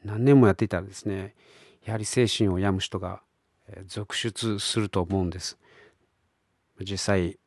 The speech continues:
僕の親友がですね、えー、そういうところではそういう人が結構いっぱいいるんだよということを教えてくれるんですけれど、まあ、ヒルティは、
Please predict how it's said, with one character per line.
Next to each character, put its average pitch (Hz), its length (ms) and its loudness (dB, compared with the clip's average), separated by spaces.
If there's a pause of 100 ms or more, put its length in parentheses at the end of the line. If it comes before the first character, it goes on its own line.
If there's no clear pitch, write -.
(220)
僕 107 260 0
の 101 160 6
親 110 260 4
友 107 440 4 (640)
が 120 80 -2
で 95 100 -4
す - 120 -4
ね、 113 180 2 (580)
え 90 920 -10
ー、 95 40 -20
そ - 200 -8
う 98 60 -2
い 95 80 -2
う 87 60 -6
と 101 100 -2
こ 98 120 2
ろ 95 60 4
で 87 80 2
は 87 80 2
そ - 160 0
う - 40 4
い - 20 4
う - 20 2
人 - 160 0
が 90 100 0
結 98 220 -2
構 98 280 0 (340)
い 120 80 -6
っ - 40 -14 (100)
ぱ 104 120 2
い 104 80 0
い 117 40 -6
る 113 120 4
ん 95 80 4
だ 92 80 2
よ 117 140 8
と - 140 0
い - 20 0
う - 20 -2
こ 92 120 -2
と 87 120 -6
を 95 120 -10
教 110 120 -8
え - 40 -8
て 98 80 -10
く - 80 -6
れ 104 60 -2
る 98 40 -4
ん 92 60 -4
で 87 80 -8
す - 80 -14
け 95 100 -8
れ 92 80 -8
ど、 101 240 -4 (4000)
ま 127 80 -2
あ、 - 20 0
ヒ 156 120 -2
ル 185 100 0
テ 185 140 4
ィ 185 40 10
は、 214 300 6